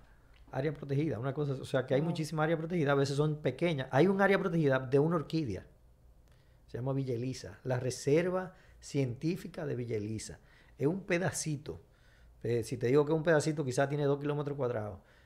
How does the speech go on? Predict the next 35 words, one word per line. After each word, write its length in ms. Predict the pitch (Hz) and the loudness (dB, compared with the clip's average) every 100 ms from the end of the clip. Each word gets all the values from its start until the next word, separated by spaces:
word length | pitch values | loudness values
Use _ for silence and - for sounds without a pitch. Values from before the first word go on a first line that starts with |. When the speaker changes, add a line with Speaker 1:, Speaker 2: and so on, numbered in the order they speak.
| _ - | _ 4
Speaker 1:
¿Por 200 | 151 151 | 4 6
qué? 160 | 202 | 4
Porque 240 | 147 139 135 | 2 0 4
ahí 120 | 139 | 6
hay 80 | 160 | 6
un 140 | 160 | 6
bosque 240 | 160 165 160 | 2 2 0
seco, 480 | 190 175 - 147 - - - - - _ - | 0 -2 -2 -12 -12 -20 -20 -20 -20 _ -4
eh, 480 | 131 117 113 110 - | 2 6 6 4 0
y 140 | 120 120 | 0 2
hay 240 | 120 135 | 4 4
una 140 | 139 | 2
orquídea 420 | 143 139 160 143 131 | 0 0 2 2 2
muy 140 | 135 | 0
especial 320 | 139 147 139 | -2 -4 -4
que 80 | 131 | -4
se 60 | 117 | -6
llama 140 | 120 | -4
la 120 | 131 123 | -4 -4
cacatica, 600 | 123 110 180 156 127 - | -4 -6 -8 -10 -10 -8
es 100 | 120 | -6
endémica 460 | 117 156 147 131 113 | -4 -4 -4 -6 -6
de 60 | |
nosotros, 420 | 117 180 160 135 - - - - - - | -6 -8 -8 -10 -12 -8 -2 0 -2 -2
y 180 | 123 | 2
el 100 | 127 | 4
Jardín 240 | 120 110 131 | 2 0 0
Botánico 640 | 127 131 135 143 131 131 123 113 - | 0 -2 0 0 0 -2 -6 -12 -6
vive 300 | 120 123 127 | -2 0 0
trabajando 420 | 127 123 131 127 | 0 0 -2 -2
constantemente, 720 | 120 110 127 131 139 131 135 | -4 -4 -6 -4 -4 -4 -4
reproduciéndola, 680 | 120 113 110 107 165 147 127 | -4 -4 -4 -4 -4 -4 -6
está 100 | 110 | -8
en 80 | 113 | -6
peligro, 460 | 127 160 143 147 | -4 -4 -4 -6